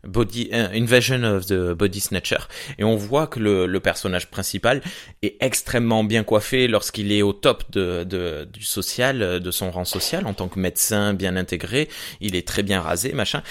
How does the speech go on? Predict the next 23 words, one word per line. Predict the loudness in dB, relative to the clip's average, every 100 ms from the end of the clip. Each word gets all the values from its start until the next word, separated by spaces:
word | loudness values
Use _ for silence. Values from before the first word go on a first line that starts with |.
| -12 0
Et | 2 2 0 0
au | 0
fur | 4 4
et |
à | 6
mesure | 4 0 2
que | 2
la | 2
folie | 2 -2 -2
commence | -4 0 0 0
à | -4
le |
prendre, | -4 0 0 2 2 2
euh, | 2 0
sa | 2 -2
coiffure, | 0 0 0 -2 0
euh, | 0 2 2
est |
de | 0
plus | -2 -2 -2
en |
plus | -2 0
décoiffée. | 0 0 -2 -6